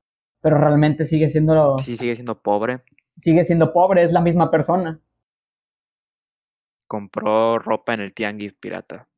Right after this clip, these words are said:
Speaker 2: del Supreme.
Speaker 1: <laughs> Y eso es lo que pasa, que existe, existe de, dejamos tanto de lado todo eso de,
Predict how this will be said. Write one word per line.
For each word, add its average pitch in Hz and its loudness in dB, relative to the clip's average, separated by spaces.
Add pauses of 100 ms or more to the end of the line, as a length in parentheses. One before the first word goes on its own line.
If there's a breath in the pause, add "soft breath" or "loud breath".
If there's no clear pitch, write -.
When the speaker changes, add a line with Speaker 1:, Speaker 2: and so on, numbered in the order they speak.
Speaker 2:
del - -2
Supreme. 180 -4
Speaker 1:
<laughs> - -2 (760)
Y 165 0
eso 165 0
es 190 0
lo 220 2
que 208 0
pasa, 175 -2 (520)
que 190 2
existe, 202 2 (320)
existe - 0
de, 185 2 (220)
dejamos 185 2
tanto 214 2
de 196 2
lado 180 4
todo 202 2
eso 180 2
de, 156 -2